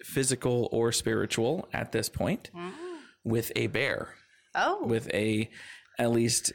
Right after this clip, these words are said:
Speaker 1: from my knowledge, a big old grizzly.
Speaker 2: Mm-hmm.
Speaker 1: And it wasn't malicious, wasn't anything bad. It was literally just saw me, gave a little bit of a low growl,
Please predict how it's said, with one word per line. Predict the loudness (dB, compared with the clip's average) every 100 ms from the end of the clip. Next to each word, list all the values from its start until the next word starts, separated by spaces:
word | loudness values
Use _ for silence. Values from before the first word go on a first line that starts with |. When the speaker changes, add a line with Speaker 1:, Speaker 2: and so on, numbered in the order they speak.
| -6 -10
Speaker 1:
from | -2 2 4
my | 4
knowledge, | 2 2 2 2
a | 2 2
big | 2 2
old | 2 2
grizzly. | 2 2 2 0 -2
Speaker 2:
Mm-hmm. | -8 -6 -4 -6 -6 -10 -14 _ _ _ _ -20 -20 -20 -8
Speaker 1:
And | -2 2 2 2 2 0 -4 -12 _ _ _ _ _ _ _ -2
it | 0
wasn't | 2 2 2
malicious, | 4 4 4 2 2 0 -2 -6 _ -6
wasn't | 0 2 4
anything | 4 4 2 2
bad. | 2 2 4
It |
was | 4 4
literally | 4 4 4 4 4 0 -20 -20 -20 -20 -20 _ _ -12
just | -2 2 4
saw | 4 4
me, | 2 2 0 -4 -6
gave | 0 2
a |
little | 4 4
bit | 4 4
of |
a | 4
low | 4 4
growl, | 2 2 2 0 -2